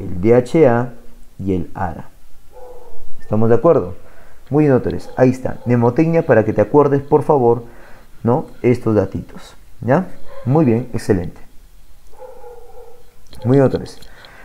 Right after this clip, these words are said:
Ahora pasemos a hablar de los signos, los famosos signos de buena técnica de lactancia, que ha sido motivo de pregunta recién, de Enan también, ¿ok? Esta imagen que tú ves acá, chicos,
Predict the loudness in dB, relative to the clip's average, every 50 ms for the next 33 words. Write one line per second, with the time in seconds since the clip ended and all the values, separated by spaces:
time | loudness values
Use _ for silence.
0 | -20 -4 0 2 2 4 2 2 0 0 0 0 -2 0 2 2 4 4 4 2
1 | 2 0 -4 -8 -6 -6 -6 -4 -6 -4 0 2 4 4 4 4 2 0 -2 0
2 | 2 2 2 2 2 0 -2 -2 0 0 2 2 2 2 2 2 0 0 0 -2
3 | -2 -2 0 2 2 4 4 4 4 4 4 4 4 2 2 2 2 2 2 2
4 | 2 2 2 2 2 0 -4 -6 -6 -4 -4 -4 -2 -2 0 2 2 2 2 2
5 | 2 4 4 4 6 6 4 4 4 4 4 2 2 2 2 0 -2 -2 -6 -4
6 | 2 4 4 6 6 6 4 4 2 2 0 -4 -6 -8 -8 -10 -12 -16 -20 -20
7 | -16 -8 -4 0 0 0 0 -2 -6 -10 -12 -12 -14 -16 -14 -16 -14 -10 -2 2
8 | 2 2 4 4 4 4 4 2 2 0 -2 -2 0 2 2 2 2 2 2 0
9 | 2 2 2 0 0 -6 -12 -18 -20 -20 -20 -10 -4 -2 -2 -2 0 -2 -2 -2
10 | -6